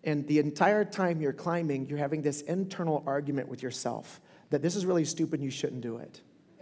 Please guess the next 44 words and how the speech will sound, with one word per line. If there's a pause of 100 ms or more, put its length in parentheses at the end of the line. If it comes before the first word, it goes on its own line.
(640)
Now,
if
I
could
just,
like,
run
up
there
and
then
just
jump
off,
I
think
it
would
have
been
an
easier
thing
for
me
to
do.
But
the
fact
that
I
had
so
much
time
to
think
about
what
I
had
to
do